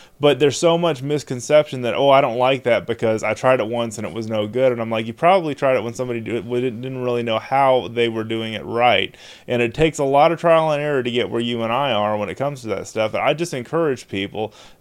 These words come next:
do what works, but, you know, listen to us and write, read your cookbooks and stuff like that. But don't,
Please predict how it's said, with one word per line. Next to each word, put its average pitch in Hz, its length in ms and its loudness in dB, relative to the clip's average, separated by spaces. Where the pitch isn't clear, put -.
do 139 220 4
what 196 100 4
works, 147 480 0
but, 123 340 0
you 139 60 -6
know, 123 180 0
listen 147 280 -2
to 123 80 0
us 143 340 2
and 113 140 -6
write, 123 200 0
read 131 220 -4
your 131 80 -8
cookbooks 139 460 -4
and 123 80 -14
stuff 131 200 -4
like 123 180 -4
that. 120 260 0
But 113 160 -2
don't, 151 340 0